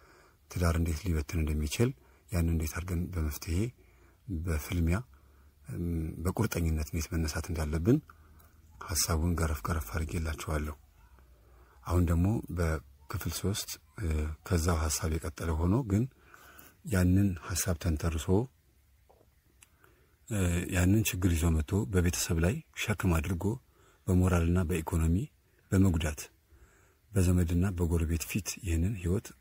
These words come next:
ማጋፈጥ ይወዳል ማለት ነው። ወይ ከዛ ሰፈር ርቀን አልወጣን፣ እዛው ሰፈር ውስጥ እንድንኖር መጠመጥ ያደርጋል። ወይ ደግሞ የራሳችንን ሕይወት መስርተን ቤተሰብ መጥቶ ከኛ ጋር ጥሩ ሕይወት መመስረታችንን አላየ። እንዲህ አይነት፣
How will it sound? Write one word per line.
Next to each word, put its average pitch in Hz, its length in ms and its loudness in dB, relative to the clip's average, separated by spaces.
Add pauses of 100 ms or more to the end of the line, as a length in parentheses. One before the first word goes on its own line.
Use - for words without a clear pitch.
ማጋፈጥ 85 580 -2 (200)
ይወዳል 78 460 -4
ማለት 78 260 -10
ነው። 82 140 -6 (540)
ወይ 110 140 8
ከዛ 90 260 4
ሰፈር 95 300 -2
ርቀን 90 280 0
አልወጣን፣ 80 440 0 (680)
እዛው 92 180 2
ሰፈር 90 280 -2
ውስጥ 90 180 -2
እንድንኖር 80 400 2
መጠመጥ 80 420 -2
ያደርጋል። 85 440 -4 (760)
ወይ 92 140 2
ደግሞ 90 240 2 (220)
የራሳችንን 82 520 -4
ሕይወት 85 240 -2 (100)
መስርተን 90 520 -4
ቤተሰብ 87 360 -4
መጥቶ 85 260 -2
ከኛ 80 260 -2
ጋር 82 200 -2
ጥሩ - 180 -8
ሕይወት 80 280 -4 (280)
መመስረታችንን 78 720 -4
አላየ። 78 300 -2 (720)
እንዲህ 107 200 2
አይነት፣ 95 280 2